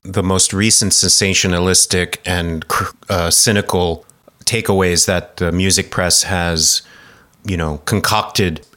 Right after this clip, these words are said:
for me in my own case. And, and I think this is probably one of the reasons why, as you <laughs> so patiently saw, <laughs> that I have, feel the need to kind of, you know,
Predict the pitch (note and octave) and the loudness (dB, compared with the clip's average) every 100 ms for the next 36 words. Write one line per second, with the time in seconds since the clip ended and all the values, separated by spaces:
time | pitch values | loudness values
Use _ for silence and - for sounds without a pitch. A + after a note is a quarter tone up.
0 | _ - A#2+ A2+ A#2+ G#2 G2+ A#2+ F#2+ D2+ | _ -2 2 2 2 2 2 2 0 -2
1 | D#2 D2 - G#2+ G2 A2 G2+ G2+ A2+ G2+ | -2 -2 0 0 0 0 0 0 -2 -2
2 | - - - _ _ _ _ _ _ _ | -8 -14 -20 _ _ _ _ _ _ _
3 | _ _ G#2+ G#2+ - - A#2+ G#2 F2 G2 | _ _ -2 0 2 2 2 2 2 2
4 | G2+ F#2 F2+ G2+ G2 F2+ E2+ E2+ - F#2+ | 2 2 2 2 2 0 0 0 0 2
5 | F2+ F2 E2+ E2+ F2 F#2 E2+ F#2 F#2 G2 | 2 2 0 -2 -2 -2 -2 0 0 2
6 | G2+ G#3+ C#3+ - - - - C3 A#2+ F#3 | 2 2 0 -4 -12 -2 2 2 2 2
7 | G3+ E3+ C#3 A#2+ G#2+ G2+ - - - - | 4 2 2 2 4 2 -2 -16 -20 -20
8 | - - - F#2+ F#2 B2+ - E3 - - | -6 0 2 4 2 0 2 2 0 -4
9 | - - - A2+ G2+ G2+ G2 G2+ G2+ G#2 | -8 -8 2 4 4 4 4 2 2 0
10 | G#2 - - A#2+ G#2 G#2 A2 G#2+ A2 - | -2 -4 0 2 4 4 2 2 0 0
11 | G2+ F#2+ F#2 F2 - F#2+ G2 F2 D#2+ | 0 0 0 -2 -6 -4 0 0 0